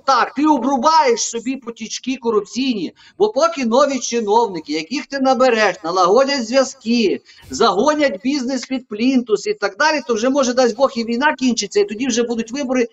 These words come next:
і потім прийдуть супернові чиновники. Я це сказав просто як до прикладу.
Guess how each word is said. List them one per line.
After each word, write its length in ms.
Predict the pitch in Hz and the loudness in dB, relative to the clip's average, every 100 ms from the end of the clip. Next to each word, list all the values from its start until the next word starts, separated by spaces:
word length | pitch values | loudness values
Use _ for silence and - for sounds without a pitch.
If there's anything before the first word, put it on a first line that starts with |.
| - | -8
і 60 | - | -6
потім 320 | 285 277 262 | -4 0 0
прийдуть 360 | 247 233 254 254 | 0 2 2 0
супернові 640 | 277 269 214 180 165 135 | -2 0 0 2 0 0
чиновники. 580 | - 135 117 101 92 - - - | -2 -6 -8 -12 -18 -20 -20 -4
Я 240 | 180 269 | 2 2
це 160 | 277 240 | 2 -4
сказав 400 | - 190 247 247 | -4 -2 -2 0
просто 240 | 226 - | -2 -2
як 100 | 208 | -2
до 100 | 208 | -2
прикладу. 360 | 208 208 131 | -2 -4 -6